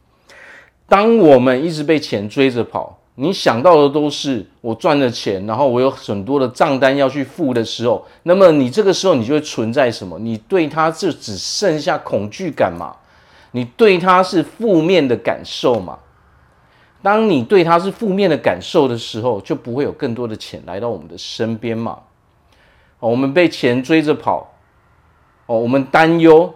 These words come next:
担心说我赚到的钱马上又要没了，我下个月要怎么办？哦，我之后要怎么办？我还有这个要付，还有那个要付，我以后要怎么办？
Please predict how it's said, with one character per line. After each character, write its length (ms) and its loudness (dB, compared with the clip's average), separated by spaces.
担 220 2
心 260 -2
说 160 0
我 160 2
赚 220 2
到 140 8
的 80 2
钱 220 -2
马 160 0
上 160 -2
又 160 4
要 80 8
没 260 0
了， 160 -2
我 160 -8
下 220 -2
个 120 -2
月 120 2
要 140 4
怎 160 -6
么 120 -6
办？ 320 -4
哦， 220 -4
我 120 -4
之 260 -4
后 120 10
要 120 8
怎 120 -6
么 100 0
办？ 220 0
我 40 0
还 140 -2
有 160 4
这 120 -6
个 120 0
要 160 6
付， 240 -2
还 120 0
有 100 0
那 100 -4
个 100 -4
要 220 2
付， 320 -6
我 160 -2
以 140 -4
后 180 0
要 100 4
怎 140 -4
么 100 -8
办？ 280 -6